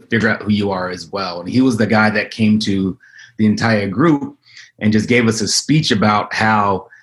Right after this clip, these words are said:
you know, we think that the seals is about us, how we think this evolution, the life-saving evolution, was about us. And it wasn't about that at all. What he relayed to us is that, "Dude,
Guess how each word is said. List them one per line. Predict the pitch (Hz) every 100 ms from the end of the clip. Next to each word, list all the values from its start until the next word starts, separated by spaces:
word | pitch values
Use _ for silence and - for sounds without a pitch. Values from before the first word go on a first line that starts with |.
| _ _
you | 95
know, | 95 98
we | - 95 139
think | 156 127 113 110
that | 104 101 101 - _ _
the | 98
seals | - 117 104
is | 92
about | 92 82 90
us, | 90 82 -
how | 101
we | 98 139
think | 135 135 120 110 - _ _
this | 123 117 -
evolution, | 113 98 104 107 107 95
the | 92
life-saving | 95 104 107 101
evolution, | 101 95 92 95 92
was | 107
about | 95 95 92 - _ _ -
us. | 101 - - - _ _ _ _ _ _ _ -
And | 113
it | 95
wasn't | 127 117 104
about | 87 107 107
that | 92 87
at | 76
all. | - 92 - - _ _ -
What | 107
he | - 147
relayed | 147 120 110 107
to | - 131
us | 139 117
is | 82
that, | 95 92 - _ _ _ _
"Dude, | - 127 87 82